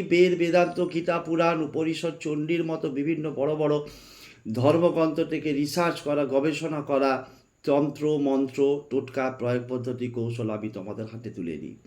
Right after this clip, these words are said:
আর তার সাথে সাথে কি বলে থাকি, তোমাদের বেঁচে থাকার রসদ আমি তুলে দিই। দর্শক বন্ধু, আমাদের প্রত্যেকের জীবনের যে সমস্ত সমস্যাগুলোকে নিয়ে আমাদের চলতে হয়,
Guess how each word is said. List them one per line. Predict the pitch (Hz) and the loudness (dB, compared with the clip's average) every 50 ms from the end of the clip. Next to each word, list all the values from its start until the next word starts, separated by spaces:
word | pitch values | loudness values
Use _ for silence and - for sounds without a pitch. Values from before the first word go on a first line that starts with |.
| _ _ _ _ _ _ _ _ _ - | _ _ _ _ _ _ _ _ _ -8
আর | - 123 120 131 | -8 -6 -4 -2
তার | 123 123 120 - | -2 -2 -4 -6
সাথে | 131 117 135 127 135 | -6 -6 -6 -6 -6
সাথে | 135 127 135 139 | -6 -8 -6 -6
কি | 147 127 117 | -6 -4 -2
বলে | 120 123 127 127 | -2 -2 -2 -4
থাকি, | 139 143 98 95 - | -6 -10 -10 -10 -8
তোমাদের | 110 98 101 98 101 98 90 95 - - _ _ _ _ _ - 80 82 | -8 -8 -6 -4 -4 -6 -6 -8 -12 -18 _ _ _ _ _ -16 -6 -4
বেঁচে | 104 107 113 127 123 123 | -4 -2 -2 -4 -4 -6
থাকার | 117 117 110 95 90 | -6 -6 -6 -6 -6
রসদ | 95 101 - - 143 117 - | -6 -8 -8 -8 -8 -8 -8
আমি | - - - - | -10 -12 -14 -14
তুলে | 78 - - - - | -14 -14 -14 -14 -14
দিই। | - - - - _ _ _ _ _ _ - - - - - - - - _ - | -14 -16 -18 -20 _ _ _ _ _ _ -20 -20 -20 -20 -20 -20 -20 -20 _ -2
দর্শক | 110 151 170 175 - 262 254 226 254 | 4 6 6 8 8 6 8 8 8
বন্ধু, | 254 247 247 254 262 254 - - 170 185 | 8 8 8 8 8 8 8 4 2 4
আমাদের | 196 208 220 220 233 233 196 185 | 6 6 8 8 8 6 6 4
প্রত্যেকের | 202 202 196 - - 208 208 190 196 214 202 190 156 165 | 2 0 0 0 2 4 4 6 6 4 4 4 2 -4
জীবনের | 175 175 170 175 190 180 147 143 190 - - - 120 123 | -6 -4 -2 0 2 4 4 2 2 0 -2 -6 -4 -2
যে | 156 170 175 - | 0 0 0 0
সমস্ত | 190 180 180 190 190 185 - 196 185 185 - | -2 -2 -2 -2 -4 -4 -6 -8 -8 -6 -6
সমস্যাগুলোকে | 151 147 151 165 165 160 - 180 170 156 170 165 170 165 160 165 160 151 | -6 -4 -4 -4 -6 -4 -6 -6 -4 -4 -4 -4 -4 -4 -4 -6 -6 -6
নিয়ে | 156 156 160 160 147 | -4 -2 -2 -2 -2
আমাদের | 143 139 139 139 147 139 - - | -4 -4 -4 -4 -4 -6 -6 -4
চলতে | 117 113 113 110 - 123 120 113 | -4 -4 -4 -4 -6 -6 -6 -4
হয়, | 117 120 120 107 80 | -2 -2 0 0 -2